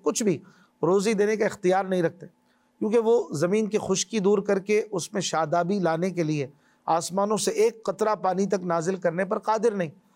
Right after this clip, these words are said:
اور نہ ہی وہ زمین سے کچھ روزی دینے کا اختیار رکھتے ہیں، کیونکہ زمین سے نباتات اور پھل نکالنے پر انہیں کوئی قدرت حاصل نہیں، اور نہ ہی ان کے بت زمین و آسمان میں سے کسی چیز کے مالک ہیں، بلکہ زمین، آسمان اور ان میں موجود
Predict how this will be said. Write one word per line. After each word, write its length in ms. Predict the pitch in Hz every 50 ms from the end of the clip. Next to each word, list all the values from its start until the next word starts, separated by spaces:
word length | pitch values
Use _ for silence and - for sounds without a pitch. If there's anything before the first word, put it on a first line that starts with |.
| _ _ _ _ -
اور 80 | 226
نہ 120 | 233 262 269 247
ہی 60 | 247
وہ 140 | 254 233 214
زمین 280 | 180 196 196 214 226
سے 100 | 185 185
کچھ 180 | 196 202 196 165
روزی 240 | 196 190 185 165 202
دینے 240 | 180 175 180 185 185
کا 80 | 185 175
اختیار 380 | - - - 175 175 180 185
رکھتے 260 | 180 160 131 _ -
ہیں، 80 | 139 135 - _ _ _ _ _ _ _ -
کیونکہ 160 | 180 175 -
زمین 320 | 160 143 170 185 208 226 208
سے 140 | 151 202 180
نباتات 640 | 170 165 160 170 170 165 - 185 185 196 196 -
اور 80 | 185 175 165 -
پھل 260 | - - 226 254 247 226
نکالنے 440 | 214 170 202 202 208 202 208 220
پر 120 | 185 196 180
انہیں 220 | 175 175 196 208 - - - _ _ _ _
کوئی 140 | - 185 196 196
قدرت 280 | 196 208 196 220 220 185
حاصل 280 | 196 190 147 202 190 180
نہیں، 100 | 165 151 147 _ _ _ _ _ _ _ -
اور 100 | 190 202
نہ 100 | 208 240 247
ہی 80 | 254 254
ان 180 | 247 240 233
کے 140 | 196 - 226
بت 260 | 190 180 - - - -
زمین 320 | 165 190 185 202 220 214
و 40 | 202
آسمان 440 | 190 190 - - 180 208 202 202 202
میں 80 | 202
سے 120 | 175 196 196
کسی 260 | 190 190 175 175 190 151
چیز 200 | 180 185 160 -
کے 80 | 196 165
مالک 380 | 143 143 151 170 196 190 190
ہیں، 80 | 156 - - _ _ _ _ _ _ _ _ -
بلکہ 260 | 165 214 208 190 226
زمین، 360 | 180 196 202 214 233 233 220
آسمان 460 | 214 208 202 - 185 214 226 240 233
اور 100 | 233 220 214 226
ان 200 | - 233 226 226 226
میں 80 | 226
موجود 360 | 214 202 202 202 190 233 233